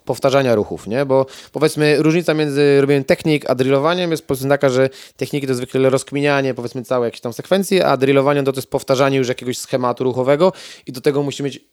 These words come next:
dobrze gościa do-, ustawionego, tak? Jeśli ty chcesz, y, drillować jakąś reakcję, a on ci reaguje inaczej, no to nic nie podrillujesz, tak? Więc jakby, a myślę, że to jest jakby klucz tego, co powinniśmy uczyć się d-, drillować, tak? Czyli powiedzmy, nie wiem, ja robię coś, gość mi się cofa, tak? No to idę z,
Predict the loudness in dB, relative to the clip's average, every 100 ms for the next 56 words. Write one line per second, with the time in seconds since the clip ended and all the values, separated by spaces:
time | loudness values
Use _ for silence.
0 | _ _ -8 -4 -2 -2 -2 -2 -2 -2
1 | 0 0 0 -2 -2 -2 0 -4 -8 -10
2 | -12 -14 -12 -4 -2 0 -2 0 2 2
3 | 0 2 4 4 2 2 4 4 2 2
4 | 2 2 2 2 2 2 2 0 -16 -16
5 | -2 2 2 2 0 0 0 2 0 -2
6 | 0 0 0 -2 -2 -2 0 0 0 -2
7 | -4 -6 -6 -6 -4 -2 2 2 2 0
8 | -2 -4 -4 -4 -4 -6 -16 -20 -20 -20
9 | -10 -2 0 0 0 -4 -2 -2 -4 -4
10 | -4 -4 -6 -6 -2 -2 0 -2 -4 -4
11 | -4 -6 -6 -6 -4 -4 -2 -2 -2 0
12 | 2 2 0 0 -2 -2 -2 2 2 2
13 | 0 -2 0 2 2 4 2 2 -2 -2
14 | -2 2 2 2 -4 -12 -10